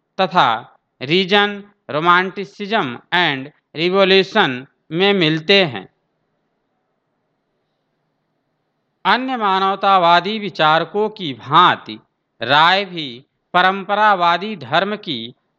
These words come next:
आलोचना करते हैं और उसके स्थान पर मानव को सच्चे धर्म की ओर आकृष्ट करते हैं। उनके अनुसार धर्म का आधार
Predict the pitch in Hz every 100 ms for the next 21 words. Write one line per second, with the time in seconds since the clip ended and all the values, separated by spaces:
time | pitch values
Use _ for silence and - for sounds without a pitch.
0 | - 175 185 190 190 202 208 220 220 147
1 | 143 180 180 147 - _ _ _ _ _
2 | _ - 175 190 147 123 131 _ _ -
3 | 208 - 247 247 156 151 - - 175 202
4 | 208 160 113 113 _ _ _ - 135 160
5 | 170 180 180 160 139 135 _ _ _ 185
6 | 185 - 233 220 139 180 214 220 214 151
7 | 151 190 185 120 127 _ _ - 175 185
8 | - 214 240 - - - 160 160 196 180
9 | 120 - _ _ _ _ _ _ - 160
10 | 180 175 226 226 160 147 - 156 151 101
11 | 110 _ _ _ - 113 165 196 208 208
12 | 143 127 131 139 123 135 160 117